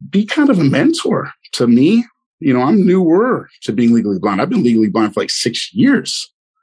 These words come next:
You know, it's newer for me. I'm still learning. And so is my buddy, this officer I told you about, my dear friend now. So I'm just, I gotta tell you,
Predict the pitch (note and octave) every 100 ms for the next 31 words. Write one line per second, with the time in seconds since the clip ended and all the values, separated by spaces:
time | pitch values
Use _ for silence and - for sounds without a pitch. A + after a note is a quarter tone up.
0 | _ - G#2+ A#2+ D3+ - G3+ C#4+ - G#2
1 | F#2+ - - D3 D#3+ - D3 A#2 G3+ D3
2 | - _ A#2+ A2+ - C3 C3 C3 A#2+ B2+
3 | A#2+ A#2 _ A2 C#3 G3 - G#2 - F#2
4 | E2+ - D#2+ - _ _ _ - E2+ G#2+
5 | - - - D#2 D2+ _ _ - - -
6 | - - - - D3 D3 C#3+ - - A3
7 | A3+ - - F#3 D#3 C#3 D3+ G2